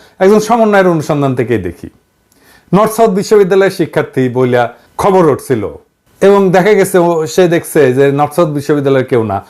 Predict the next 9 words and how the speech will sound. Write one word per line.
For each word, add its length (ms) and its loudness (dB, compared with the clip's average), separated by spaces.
হয়তো 260 0
ব্র্যাক 280 0
বিশ্ববিদ্যালয়ের 520 -2
প্রাক-, 340 -4
প্রাক্তন 300 -4
শিক্ষার্থী 440 -8
হইতে 160 -6
পারে, 240 -10
তবে 140 4